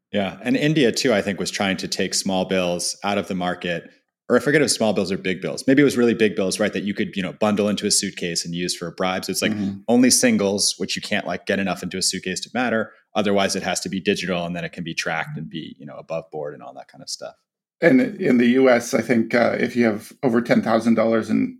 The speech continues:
Speaker 2: in cash and you're pulled over, the police can basically seize it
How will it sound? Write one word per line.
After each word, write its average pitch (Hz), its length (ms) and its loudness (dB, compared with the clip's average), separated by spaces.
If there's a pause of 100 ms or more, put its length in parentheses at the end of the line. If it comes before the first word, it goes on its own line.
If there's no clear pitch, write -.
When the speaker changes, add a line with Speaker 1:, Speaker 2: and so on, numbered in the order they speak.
(120)
Speaker 2:
in 104 180 -2
cash 117 500 -2 (240)
and 110 140 4
you're 110 100 2
pulled 120 240 2
over, 113 480 2 (220)
the 107 80 -4
police 127 280 4
can 117 120 2
basically 110 380 0
seize 113 360 2
it - 200 -2